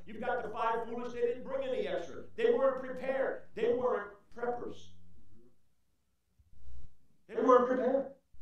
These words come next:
And then they said to the, to the preppers, "Hey, give us what you got." And the preppers said, "Oh, no way, you're not getting what we got. We worked hard to get this. And we're holding on to it."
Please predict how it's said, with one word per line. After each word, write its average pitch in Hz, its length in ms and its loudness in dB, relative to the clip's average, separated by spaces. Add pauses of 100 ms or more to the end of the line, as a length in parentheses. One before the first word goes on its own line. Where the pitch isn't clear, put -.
(580)
And 220 160 0
then 285 140 10
they 262 80 10
said 254 260 8
to 240 60 4
the, - 320 2
to - 80 -8
the - 60 -4
preppers, 208 480 2 (500)
"Hey, 294 240 0
give 311 200 8
us 294 120 2
what 254 160 -4
you 330 180 6
got." - 220 -6 (1000)
And 190 180 -4
the 180 40 2
preppers 277 420 8
said, - 300 6 (120)
"Oh, - 400 -20
no - 80 -6
way, - 200 4
you're 156 100 -4
not 165 180 2
getting 160 200 6
what 143 120 2
we 131 100 0
got. - 420 2 (100)
We 135 80 2
worked - 280 6
hard - 200 0
to 233 60 -6
get - 220 4
this. - 280 -6 (400)
And 175 80 -4
we're 240 120 4
holding 214 260 6
on 277 240 4
to - 80 0
it." - 180 -4